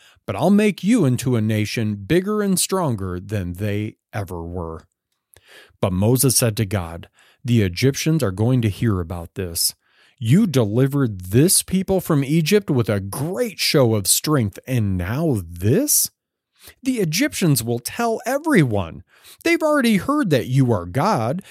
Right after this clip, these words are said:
and that you are on the side of this people, that you are present among them,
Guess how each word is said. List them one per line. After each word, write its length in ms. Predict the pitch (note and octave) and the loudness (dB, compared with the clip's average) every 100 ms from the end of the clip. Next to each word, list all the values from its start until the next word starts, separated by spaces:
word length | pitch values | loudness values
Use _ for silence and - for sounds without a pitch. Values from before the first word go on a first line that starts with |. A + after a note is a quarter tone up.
| - | -6
and 160 | - C#3+ | 2 4
that 160 | B2+ A2 | 2 0
you 260 | B2 B3 G#3+ | 2 2 4
are 160 | A#2 | 2
on 160 | G#2+ G#2+ | 2 0
the 80 | G2 | -2
side 320 | - D#3+ C#3 | -2 -2 -2
of 260 | G2 F#2 | -4 -2
this 320 | A#2 F3 D#3+ - | 0 2 2 -2
people, 720 | - G#3+ C4 F#2+ B1+ - _ _ - - | -4 -6 -6 -8 -12 -14 _ _ -20 -4
that 220 | C3+ C3+ | 0 0
you 320 | C3 B2+ A#3 A3 | 0 -2 0 -2
are 160 | G2 | -4
present 720 | F#2 - - C4+ E3 A2 F#2+ - | -8 -12 -8 -4 -2 -2 -4 -6
among 720 | B2 A#2 A2 A#2+ F3 A#3+ D#3+ | -2 0 0 -2 -2 0 0
them, 380 | F#2 E2 - E2+ | -2 -8 -14 -20